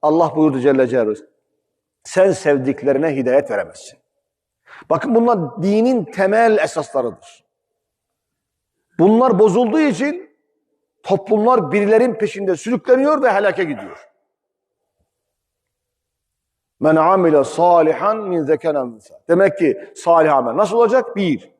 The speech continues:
ihlas. Yalnız Allah için. Kalpleri bilen Allah'tır. "Vallahu alimun bi zatis sudur."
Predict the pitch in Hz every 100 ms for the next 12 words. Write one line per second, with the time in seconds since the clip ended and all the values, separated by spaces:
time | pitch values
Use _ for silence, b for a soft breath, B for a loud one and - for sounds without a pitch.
0 | _ 139 117 131 92 - - - _ _
1 | _ _ _ _ - 147 143 123 120 117
2 | 98 - - - 214 214 - 175 165 165
3 | 147 131 - - _ _ _ _ 147 160
4 | 151 147 135 120 139 151 143 165 143 139
5 | 147 147 123 - 92 82